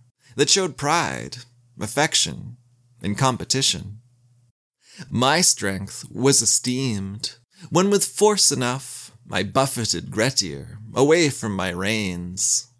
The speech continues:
With a glance I saw how he stood gazing a good long while down at his palms. Next was the time that Thorir ventured onto the heath,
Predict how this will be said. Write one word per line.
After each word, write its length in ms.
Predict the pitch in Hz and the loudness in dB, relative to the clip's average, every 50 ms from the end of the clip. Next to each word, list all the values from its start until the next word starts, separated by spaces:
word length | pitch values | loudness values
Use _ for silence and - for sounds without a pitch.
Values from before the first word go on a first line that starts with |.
| _ _ _ _ | _ _ _ _
With 140 | - 160 190 | -4 0 0
a 60 | 226 | 2
glance 500 | 175 208 220 208 196 151 110 101 - - | 2 4 4 4 4 2 0 2 0 0
I 80 | 73 95 | 0 2
saw 560 | - - - 110 95 87 85 87 - - 101 - _ _ _ _ _ | 0 2 2 2 0 0 -2 -4 -6 -10 -12 -14 _ _ _ _ _
how 140 | - 185 202 | 2 4 4
he 100 | 208 202 | 4 6
stood 360 | - - - 185 170 131 104 | 4 2 2 0 -4 -6 -2
gazing 640 | - 127 143 156 147 - - 98 73 58 65 71 - - - | 0 2 2 4 2 2 0 -2 -6 -10 -12 -14 -16 -14 -12
a 60 | - | -6
good 260 | 98 139 139 135 117 | 0 2 2 2 2
long 300 | 117 113 113 107 107 98 | 2 2 2 2 2 0
while 680 | 98 101 110 117 120 113 87 62 58 60 62 107 117 - - _ _ _ - 123 | -2 0 2 2 2 2 0 -2 -6 -8 -10 -10 -12 -14 -18 _ _ _ -8 -2
down 300 | - 160 156 151 135 117 | 2 2 2 2 2 0
at 60 | - | -2
his 160 | 92 - - | -2 -2 -2
palms. 960 | - - 127 127 131 127 92 69 69 80 - - 120 - - - - - - _ _ _ _ _ _ _ _ _ _ _ _ _ _ _ _ _ _ - - - | -2 -2 -6 -6 -6 -6 -8 -10 -12 -12 -12 -8 -4 -2 -2 -2 -2 -4 -8 _ _ _ _ _ _ _ _ _ _ _ _ _ _ _ _ _ _ -20 -8 -2
Next 480 | 123 151 165 175 170 - - - - | 2 4 4 4 4 2 0 -2 -2
was 140 | 214 202 - | -4 -6 -6
the 120 | 113 110 | -6 -6
time 560 | - - 113 104 98 98 101 101 98 104 107 113 _ _ _ - | -6 -4 -2 -2 0 0 0 -2 -2 -4 -8 -10 _ _ _ 0
that 180 | - 170 170 - | 0 0 2 2
Thorir 640 | - 208 226 233 220 196 170 147 123 110 95 87 | 0 2 2 2 4 2 2 2 0 0 0 -2
ventured 440 | - 117 165 170 165 - - 139 113 | 0 2 2 2 4 2 0 2 2
onto 320 | 127 135 143 143 - - - | 2 2 2 0 -4 -4 -4
the 80 | 107 | -2
heath, 680 | 107 - - 196 156 - - - - - - - - - | -2 0 0 -2 -2 -2 -4 -8 -10 -10 -10 -12 -14 -18